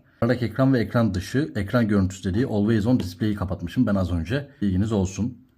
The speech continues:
Bakın ol-, geri geldi. Az önce yoktu, geri geldi şimdi bu. Burada kadranlar var. Herhangi bir kadranı da şöyle atabilirsiniz. Kadran değiştirilsin mi? Tıklıyorsunuz ve otomatik olarak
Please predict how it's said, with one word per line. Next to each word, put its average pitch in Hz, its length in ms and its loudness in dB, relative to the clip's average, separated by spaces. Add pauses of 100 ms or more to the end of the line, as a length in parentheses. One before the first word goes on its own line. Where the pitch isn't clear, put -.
Bakın 92 200 -6
ol-, 95 220 -2
geri 98 180 2
geldi. 76 300 -2 (380)
Az 90 160 -4
önce 92 160 -2
yoktu, 95 280 -2
geri 90 160 0
geldi 76 220 -4
şimdi 78 240 -8
bu. 147 220 -6 (180)
Burada 160 240 2
kadranlar 127 440 6
var. 101 320 0
Herhangi 135 360 4
bir 107 60 2
kadranı 104 280 2
da 92 60 2
şöyle 95 180 -2
atabilirsiniz. 95 600 -2
Kadran 107 340 2
değiştirilsin 95 520 -2
mi? 131 300 -2 (220)
Tıklıyorsunuz 113 680 -2 (120)
ve 127 200 -2 (380)
otomatik 104 340 -4
olarak 107 300 -2